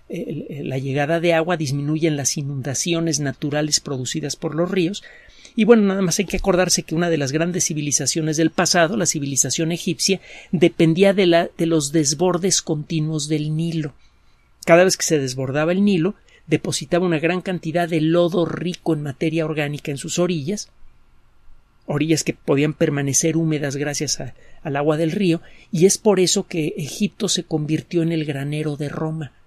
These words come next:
a pesar de ser un país desértico. Las riberas del Nilo eran excepcionalmente productivas en el pasado, gracias a las inundaciones que se acabaron cuando se colocó la,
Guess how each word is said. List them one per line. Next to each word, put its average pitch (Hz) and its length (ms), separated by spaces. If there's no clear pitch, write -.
a - 140
pesar 175 300
de 170 80
ser 185 180
un 180 120
país 160 420
desértico. 190 760
Las 143 240
riberas 156 540
del 160 240
Nilo 175 320
eran 185 260
excepcionalmente 165 1120
productivas 151 800
en 151 100
el 147 120
pasado, 151 440
gracias 156 380
a - 20
las 147 180
inundaciones 160 680
que 143 80
se 160 100
acabaron 160 460
cuando 156 180
se - 140
colocó 131 340
la, 143 220